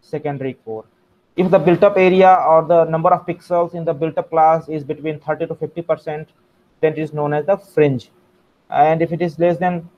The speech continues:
thirty percent, okay, then it is considered as the linear semi-continuous group,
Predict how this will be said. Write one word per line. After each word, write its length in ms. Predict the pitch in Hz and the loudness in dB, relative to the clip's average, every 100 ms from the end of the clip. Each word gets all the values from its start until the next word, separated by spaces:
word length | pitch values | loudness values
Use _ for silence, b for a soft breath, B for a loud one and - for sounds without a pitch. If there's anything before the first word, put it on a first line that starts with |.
| _ _ _ 160 | _ _ _ -2
thirty 240 | 156 185 | 0 2
percent, 440 | 185 175 196 196 - _ _ _ _ _ _ _ _ _ _ _ _ _ _ - | 0 0 -2 -4 -10 _ _ _ _ _ _ _ _ _ _ _ _ _ _ -8
okay, 360 | 143 185 147 - _ - | -4 -2 -2 -4 _ -2
then 200 | 147 170 | 0 0
it 100 | 170 | -2
is 140 | 170 | -4
considered 420 | 175 165 165 165 | -2 -2 2 6
as 180 | 160 160 | 6 6
the 280 | 151 160 147 | 4 4 4
linear 480 | 131 147 156 170 165 | 0 -4 -2 0 0
semi-continuous 840 | 165 156 165 156 147 156 160 156 | -2 -4 -2 -4 -6 -8 -8 -8
group, 260 | 156 165 | -6 -6